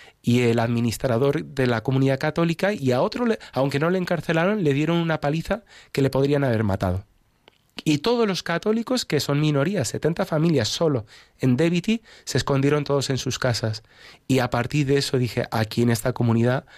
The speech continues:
hay unos problemas terribles de rencillas internas, hay que acompañarles, eh, no solo están perseguidos, sino que son pocos y mal avenidos". Entonces, pues digo, "Aquí tengo que estar con ellos, hacer de padre,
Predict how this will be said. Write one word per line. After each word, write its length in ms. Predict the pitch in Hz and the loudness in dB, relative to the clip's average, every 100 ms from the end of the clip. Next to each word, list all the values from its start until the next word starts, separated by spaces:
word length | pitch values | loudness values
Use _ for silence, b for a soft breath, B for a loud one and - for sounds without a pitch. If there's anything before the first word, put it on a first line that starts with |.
| B | B
hay 160 | - 123 | 0 2
unos 200 | 120 - | 0 0
problemas 440 | 123 123 151 156 | 0 2 2 -2
terribles 560 | - 123 170 208 123 107 | -2 0 2 2 0 0
de 140 | 110 | 0
rencillas 580 | 117 107 - 127 117 139 | 2 0 0 -2 0 0
internas, 580 | 156 165 180 180 208 - B B B B - | 0 2 2 2 0 -6 B B B B -2
hay 120 | 127 | -2
que 100 | 151 | -2
acompañarles, 920 | - 131 120 127 143 151 156 196 - _ b b b b b | 0 0 2 2 2 2 0 -2 -6 _ b b b b b
eh, 120 | 139 | 0
no 100 | 127 | 2
solo 220 | 170 190 175 | 2 2 0
están 260 | - 160 | 0 -2
perseguidos, 520 | - 143 147 170 202 | 0 -2 0 2 0
sino 200 | - 147 | 0 0
que 80 | 135 | 0
son 220 | 131 185 | 0 0
pocos 320 | 190 185 175 156 | 0 -2 -2 0
y 20 | |
mal 160 | 143 | 2
avenidos". 540 | 131 123 117 104 107 - - - | 2 0 0 -2 -6 -12 -20 -8
Entonces, 640 | 143 143 156 156 180 175 - B B B B B | -2 0 0 0 0 -2 -4 B B B B B
pues 260 | - 131 120 | -2 0 2
digo, 300 | 127 123 - | 0 0 0
"Aquí 220 | - 117 | -2 -2
tengo 440 | 135 131 135 151 - | 0 0 0 -2 -6
que 340 | - 120 113 | -2 -2 -2
estar 420 | - 110 - 127 120 | -2 -4 -2 -2 0
con 200 | 131 135 | 0 2
ellos, 320 | 147 180 - | 0 -2 -4
hacer 320 | 113 131 123 | -4 -2 0
de 100 | 127 | 0
padre, 480 | - 131 139 156 | 0 0 0 -2